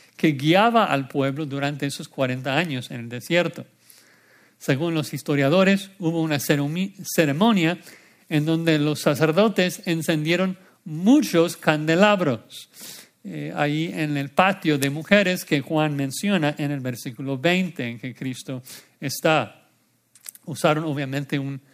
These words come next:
una menorá, la palabra en hebreo que significa candelabro, eh, que Dios les mandó poner dentro del tabernáculo, que simbolizaba la luz que Él, eh,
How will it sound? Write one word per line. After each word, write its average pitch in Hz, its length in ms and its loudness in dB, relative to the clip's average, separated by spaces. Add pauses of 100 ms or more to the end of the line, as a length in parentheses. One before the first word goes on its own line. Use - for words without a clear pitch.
(360)
una 139 140 -8
menorá, 151 1000 2
la 147 120 -8
palabra 147 220 0
en 147 60 -4
hebreo 147 320 0
que 139 160 -6
significa 139 800 -4
candelabro, 147 760 0 (480)
eh, 139 240 -10
que 131 180 -10
Dios 143 300 -4
les 135 220 -8
mandó 143 420 -2
poner 151 420 0
dentro 160 300 0
del 139 100 -6
tabernáculo, 165 720 0
que 131 220 -6
simbolizaba 143 720 -2
la 135 140 0
luz 160 280 -6
que 135 200 2
Él, 220 160 2 (460)
eh, 135 460 -8